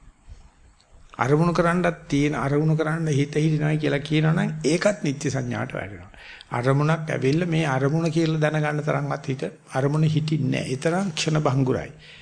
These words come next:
නමුත් අපි අර හිමීට, හිමීට මේ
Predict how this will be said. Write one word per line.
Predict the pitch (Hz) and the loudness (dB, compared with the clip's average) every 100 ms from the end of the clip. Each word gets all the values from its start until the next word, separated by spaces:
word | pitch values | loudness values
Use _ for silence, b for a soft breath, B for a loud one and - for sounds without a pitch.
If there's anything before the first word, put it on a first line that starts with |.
| B B | B B
නමුත් | 151 160 156 | 0 2 2
අපි | 156 165 | 0 0
අර | 156 | 0
හිමීට, | 117 127 147 160 180 185 | -2 -2 -2 0 0 0
හිමීට | 160 160 170 165 165 | 2 2 0 -2 -2
මේ | 160 147 | 0 0